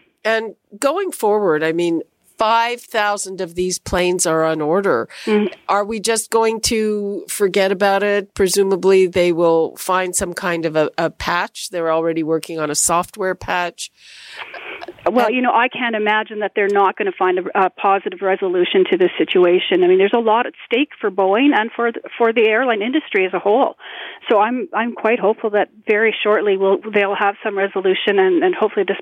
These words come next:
Speaker 2: problem does not escalate and does not, you know, advance further in months.
Speaker 1: You, you deal with travel agents and travel agents deal with customers, but there's also a, a psychological aspect to this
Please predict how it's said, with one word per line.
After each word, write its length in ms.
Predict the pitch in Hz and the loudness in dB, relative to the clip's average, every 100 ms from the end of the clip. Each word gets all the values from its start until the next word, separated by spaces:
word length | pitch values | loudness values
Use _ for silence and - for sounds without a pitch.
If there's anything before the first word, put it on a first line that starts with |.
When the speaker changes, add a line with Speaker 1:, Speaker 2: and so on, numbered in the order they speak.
| - | -6
Speaker 2:
problem 380 | - 208 202 | -4 -2 0
does 120 | 190 185 | -2 0
not 180 | 196 196 | 0 0
escalate 540 | 190 - - 202 202 - - - - | -2 -8 -6 0 0 -2 -10 -12 -4
and 140 | 208 | -2
does 140 | 196 196 | -2 0
not, 280 | 202 202 - _ | 2 2 0 _
you 120 | 208 190 | -4 0
know, 220 | 180 185 | 2 0
advance 380 | 185 202 196 - - | -2 0 -2 -6 -8
further 280 | 196 190 | -4 0
in 120 | 185 185 | 2 2
months. 260 | 185 180 - - _ _ - _ _ _ - - | 0 -2 -10 -20 _ _ -20 _ _ _ -20 -12
Speaker 1:
You, 240 | 240 247 - | -4 -2 0
you 200 | 247 294 | 2 4
deal 200 | 294 294 | 2 2
with 180 | 254 240 | 2 0
travel 420 | - 185 185 185 | -2 -2 -2 -2
agents 720 | 190 185 185 180 - - - _ - | -2 -2 -4 -4 -2 -2 -2 _ -6
and 220 | 170 151 | -2 -2
travel 320 | - 190 196 202 | 0 -2 0 -2
agents 400 | 185 185 180 - | -2 -4 -8 -4
deal 260 | 180 180 | -2 -2
with 300 | 156 147 - | -2 -4 -6
customers, 720 | - 185 - 160 151 143 143 | -4 -2 -2 -4 -4 -2 -2
but 240 | - 180 196 | -2 -4 -2
there's 220 | 190 175 | 0 2
also 400 | 233 285 247 202 | 0 0 0 0
a, 200 | 170 165 | 0 0
a 100 | 165 | -2
psychological 1080 | 165 196 185 185 165 160 175 160 156 135 - 160 | -2 -2 -4 -2 0 0 -2 -8 -8 -8 -6 -4
aspect 520 | 185 - - 143 - | -4 -6 -8 -8 -8
to 100 | 147 | -6
this 340 | 139 139 - | -4 -4 -4